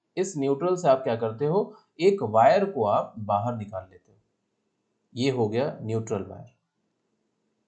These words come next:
न्यूट्रल वायर है। अब यहीं पर जो ट्रांसफार्मर का जो टैंक है, टैंक से बाहर जैसे ही न्यूट्रल का कनेक्शन आया,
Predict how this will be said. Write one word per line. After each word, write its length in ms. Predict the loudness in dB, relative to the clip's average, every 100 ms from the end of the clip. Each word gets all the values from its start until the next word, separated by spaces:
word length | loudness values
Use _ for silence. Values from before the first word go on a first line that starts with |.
| _ _ _ _ _ -4
न्यूट्रल 360 | -2 0 -2
वायर 240 | -2 -4 -4
है। 160 | -10 -16 -20 -4
अब 340 | 0 2 0 -6
यहीं 280 | -2 2 2 0
पर 340 | -4 -6 -10 -2
जो 100 | -2
ट्रांसफार्मर 640 | 0 0 -2 -4 -2 0
का 100 | 0
जो 120 | 0 -4 0
टैंक 360 | 2 2 -2
है, 160 | -4 -6 -8 _ 0
टैंक 260 | 0 0 -4
से 140 | -4
बाहर 260 | 0 0 0
जैसे 280 | -2 0 -2
ही 80 | -2
न्यूट्रल 320 | -4 -4 -4
का 100 | -4
कनेक्शन 380 | -4 -6 -4 -2
आया, 320 | -2 -4 -8